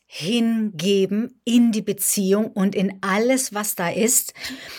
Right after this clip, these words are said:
und erstmal Ja sagen zu allem, was da ist, ohne uns im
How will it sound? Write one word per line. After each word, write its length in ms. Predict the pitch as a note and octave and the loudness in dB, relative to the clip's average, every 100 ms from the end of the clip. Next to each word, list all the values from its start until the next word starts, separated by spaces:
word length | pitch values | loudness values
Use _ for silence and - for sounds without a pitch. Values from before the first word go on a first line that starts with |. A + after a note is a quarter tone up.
| - | 0
und 160 | G#3+ - | 2 4
erstmal 520 | A3 B3 A3 A3 G3 | 2 0 0 0 2
Ja 360 | F#3 G3 C4 | 2 2 0
sagen 540 | C4+ G3+ E3+ E3 F3 E3 | 0 -2 -2 -2 -6 -8
zu 300 | - - - | -2 -2 -2
allem, 480 | G3 G3+ A3+ G3+ F#3 | 0 2 4 4 4
was 220 | G3+ - | 2 0
da 120 | F3+ | -2
ist, 460 | E3 A#3+ C4+ - - | 0 2 2 0 0
ohne 500 | A#3 B3+ C4+ F#3+ E3+ - - - - | 6 8 8 4 -2 -10 -18 -12 2
uns 440 | A3+ A3+ - - - _ | 4 6 4 0 -6 _
im 260 | A3+ G#3+ | 6 6